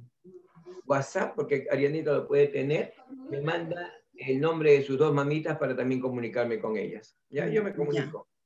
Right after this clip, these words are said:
Speaker 1: Hoy
Speaker 2: Yo le voy
Speaker 1: día
Speaker 2: a, yo le voy a mandar el número porque tengo de
Speaker 1: Ya.
Speaker 2: varias mamás, tengo
Speaker 1: Ah,
Speaker 2: de
Speaker 1: ya.
Speaker 2: varias.
Speaker 1: Ya,
Speaker 2: Entonces
Speaker 1: me
Speaker 2: le mando
Speaker 1: gusta
Speaker 2: mejor
Speaker 1: cambiar.
Speaker 2: los números que tengo y
Speaker 1: Sí,
Speaker 2: puede
Speaker 1: yo
Speaker 2: conversar
Speaker 1: mismo.
Speaker 2: directamente llamándoles a ella para ver si se anima, pues, también,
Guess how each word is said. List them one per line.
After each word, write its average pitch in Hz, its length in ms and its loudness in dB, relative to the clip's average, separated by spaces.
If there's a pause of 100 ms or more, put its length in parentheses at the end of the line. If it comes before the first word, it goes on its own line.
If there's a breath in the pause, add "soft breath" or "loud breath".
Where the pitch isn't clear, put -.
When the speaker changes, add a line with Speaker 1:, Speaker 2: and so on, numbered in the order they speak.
(220)
Speaker 1:
Hoy 147 280 4
Speaker 2:
Yo 196 100 2
le 269 100 2
voy 262 120 4
Speaker 1:
día 262 100 4
Speaker 2:
a, 214 160 -2
yo 226 140 -2
le 233 100 0
voy 220 160 -2
a 220 60 0
mandar 202 320 0
el 214 120 -4
número 214 380 -4
porque 180 220 -4
tengo 233 320 -2
de 226 80 0
Speaker 1:
Ya. 190 40 0
Speaker 2:
varias 226 300 2
mamás, 165 720 -2
tengo 202 200 -4
Speaker 1:
Ah, - 40 0
Speaker 2:
de 190 80 2
Speaker 1:
ya. 170 80 0
Speaker 2:
varias. - 340 -4 (300 loud breath)
Speaker 1:
Ya, 147 80 4
Speaker 2:
Entonces 196 340 4
Speaker 1:
me 220 60 0
Speaker 2:
le 196 80 2
mando 220 300 2
Speaker 1:
gusta 190 120 -2
Speaker 2:
mejor 214 260 -4
Speaker 1:
cambiar. 127 280 -8
Speaker 2:
los 185 180 -2
números 220 320 -2
que 196 140 -6
tengo 196 560 -2 (260 soft breath)
y 170 120 4
Speaker 1:
Sí, 156 80 6
Speaker 2:
puede 185 200 4
Speaker 1:
yo - 60 -4
Speaker 2:
conversar 165 400 2
Speaker 1:
mismo. 190 140 -4
Speaker 2:
directamente 185 600 0
llamándoles 170 520 0
a 160 120 0
ella 170 280 -2
para 147 200 -2
ver 156 140 -4
si 190 140 -8
se 165 120 -6
anima, 143 380 -4
pues, 139 180 -20
también, - 240 -20